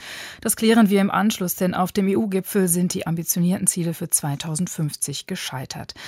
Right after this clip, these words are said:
Wir erläutern die Argumente für ein Tempolimit und beschreiben den Wert der Moore als Regen- und C O zwei Senke.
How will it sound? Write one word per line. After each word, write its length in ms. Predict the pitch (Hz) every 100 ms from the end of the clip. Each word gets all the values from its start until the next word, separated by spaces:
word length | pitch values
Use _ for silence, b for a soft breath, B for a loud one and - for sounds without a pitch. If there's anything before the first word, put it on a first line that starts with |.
| B B
Wir 120 | -
erläutern 580 | 190 185 190 233 262 233
die 220 | 196 190
Argumente 640 | 170 170 160 160 175 180 160
für 320 | - 180 -
ein 180 | 156 147
Tempolimit 680 | 185 233 240 214 202 202
und 280 | - 285 330
beschreiben 560 | 254 - - 175 175 180
den 240 | 175 165
Wert 360 | 147 151 - -
der 100 | 165
Moore 400 | 165 151 151 -
als 260 | 151 -
Regen- 320 | 165 226 240 226
und 260 | 180 - -
C 200 | - 156
O 80 | 180
zwei 360 | - - 139 139
Senke. 460 | 113 107 - 156